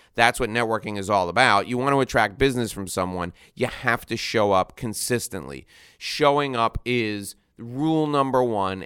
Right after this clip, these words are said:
and if you don't show up over and over again,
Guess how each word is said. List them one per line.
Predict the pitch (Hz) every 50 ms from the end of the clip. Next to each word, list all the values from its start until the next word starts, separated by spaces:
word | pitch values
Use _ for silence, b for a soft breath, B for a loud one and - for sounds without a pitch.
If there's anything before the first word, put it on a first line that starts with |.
| -
and | 113 127 131
if | 131 131 - -
you | 139 139
don't | 120 104 - 143 143 147 143 127
show | - - 139 127 123 123
up | 110 107 - -
over | - 113 117 104 95 110 113
and | 120
over | 135 143 147 131 131 131
again, | 117 107 98 104 98 98 101 95